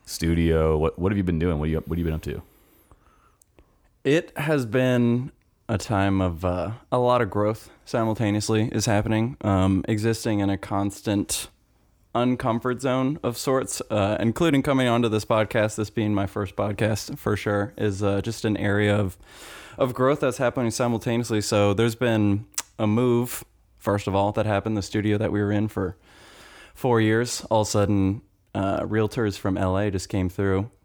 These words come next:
Speaker 2: and decided to buy the space. And, uh, I found out from the behind the scenes that they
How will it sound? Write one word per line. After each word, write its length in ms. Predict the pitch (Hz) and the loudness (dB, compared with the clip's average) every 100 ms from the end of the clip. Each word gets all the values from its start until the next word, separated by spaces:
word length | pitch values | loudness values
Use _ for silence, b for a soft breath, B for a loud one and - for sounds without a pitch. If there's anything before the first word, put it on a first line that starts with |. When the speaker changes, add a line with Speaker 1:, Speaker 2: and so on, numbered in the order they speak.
| _ _ | _ _
Speaker 2:
and 440 | 101 92 90 90 90 - _ _ _ _ | -2 0 2 0 -2 -8 _ _ _ _
decided 440 | 107 113 117 107 98 | -4 0 4 4 2
to 60 | 107 | 0
buy 180 | 98 | 0
the 100 | 104 | 0
space. 540 | 104 - 107 107 - - | -2 -2 -2 -2 -4 -6
And, 300 | 107 98 98 | -2 0 2
uh, 160 | 98 95 | 2 2
I 120 | 107 | 2
found 280 | 170 170 147 | 4 4 6
out 240 | 151 139 | 6 4
from 140 | - 127 | 2 2
the 60 | |
behind 260 | 110 113 120 | 2 2 2
the 40 | 120 | 0
scenes 220 | 117 101 | 0 0
that 200 | 98 98 | -2 -2
they 380 | 107 107 107 107 | 0 2 2 -2